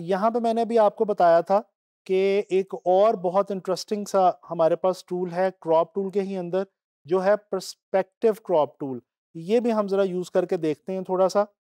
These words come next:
पर्सपेक्टिव क्रॉप टूल के लिए भी दोस्तों हम बिल्कुल वही करेंगे कि हम ड्रैग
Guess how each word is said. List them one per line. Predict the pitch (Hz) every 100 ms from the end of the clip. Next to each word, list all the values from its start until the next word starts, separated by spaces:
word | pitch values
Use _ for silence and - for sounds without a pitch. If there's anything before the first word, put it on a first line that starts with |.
| _
पर्सपेक्टिव | 214 202 220 262
क्रॉप | 247 233 220
टूल | 247 240
के | 233
लिए | 240
भी | 226
दोस्तों | 233 220
हम | 240
बिल्कुल | 196 208 208 240
वही | 220 226
करेंगे | 226 220 220 220 226
कि | - 214 208 202 208 165 165
हम | 175 190 180
ड्रैग | 156 170 185